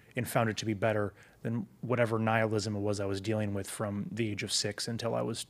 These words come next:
you know, twenty-nine. Because that's roughly what it was, was nihilism to some degree. And 'cause, you know, I was an angry young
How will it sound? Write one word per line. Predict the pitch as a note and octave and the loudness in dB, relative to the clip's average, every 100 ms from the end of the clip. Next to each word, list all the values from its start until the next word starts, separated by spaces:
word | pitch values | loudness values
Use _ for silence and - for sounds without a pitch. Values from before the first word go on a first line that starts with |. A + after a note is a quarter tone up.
| - | -8
you | |
know, | A#2+ A2 - - | -6 -8 -14 -10
twenty-nine. | - A2+ G#2 G2+ G#2 - - - - - - - - - - | -2 0 0 -2 -4 -10 -16 -20 -20 -20 -20 -20 -20 -12 -4
Because | A#2 | 0
that's | A#2 | 0
roughly | G#2 C3 A#2+ B2+ | 6 8 8 4
what | A2+ A2 | 2 2
it | A2 | 2
was, | A2 G#2 | 2 2
was | G2 A2 - | 0 -4 -6
nihilism | A#2+ A#2 G#2+ G#2+ G#2 F#2+ F#2+ | -2 0 2 2 0 -2 -4
to | |
some | - G2 | -4 -4
degree. | G#2 - - - - - - - - - - | -6 -6 -6 -8 -14 -20 -20 -20 -20 -14 -6
And | A#2 | -4
'cause, | G#2+ | -2
you | C3 | 0
know, | A#2 | 0
I | |
was | A2 | 0
an | A2+ - | 0 0
angry | A#2 G#2+ G#2+ | 0 0 -2
young | G2+ G2 | -2 -4